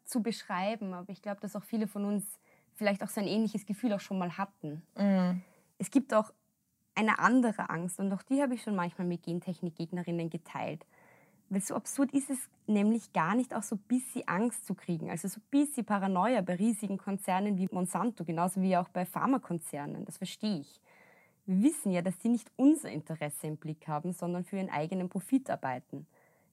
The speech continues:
Speaker 1: Diese Unternehmen entscheiden aber zu einem großen Teil, wie Technologien eingesetzt werden und sogar welche überhaupt entwickelt werden.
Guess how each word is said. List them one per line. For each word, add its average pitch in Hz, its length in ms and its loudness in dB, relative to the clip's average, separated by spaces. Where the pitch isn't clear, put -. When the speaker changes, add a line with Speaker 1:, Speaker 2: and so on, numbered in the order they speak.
Speaker 1:
Diese 208 200 2
Unternehmen 190 640 4
entscheiden 180 600 -2
aber 196 340 0
zu - 100 -8
einem 185 160 0
großen 190 400 -2
Teil, 170 380 0
wie 185 100 2
Technologien 202 680 0
eingesetzt 165 640 -2
werden 160 420 -2
und 190 160 -2
sogar 165 280 0
welche 165 340 0
überhaupt 175 500 0
entwickelt 170 560 -4
werden. 135 400 -4